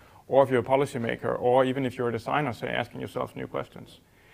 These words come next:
And so I agree that the future, uh, I mean, you should encourage people to become designers, <laughs> but you should be co-, encouraging people to become designers that know very, very deeply that being a designer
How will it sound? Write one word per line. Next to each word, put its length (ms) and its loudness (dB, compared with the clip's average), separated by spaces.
And 80 -6
so 80 2
I 60 8
agree 300 6
that 140 4
the 80 0
future, 460 2
uh, 320 4
I 40 4
mean, 200 0
you 80 -2
should 180 -4
encourage 420 4
people 240 -2
to 120 -6
become 300 0
designers, 600 2
<laughs> 340 4
but 120 8
you 60 2
should 140 0
be 120 4
co-, 300 -2
encouraging 480 2
people 240 0
to 100 -6
become 300 2
designers 500 -2
that 180 -2
know 440 2
very, 300 6
very 200 2
deeply 520 -4
that 160 -8
being 260 0
a 40 -2
designer 640 -2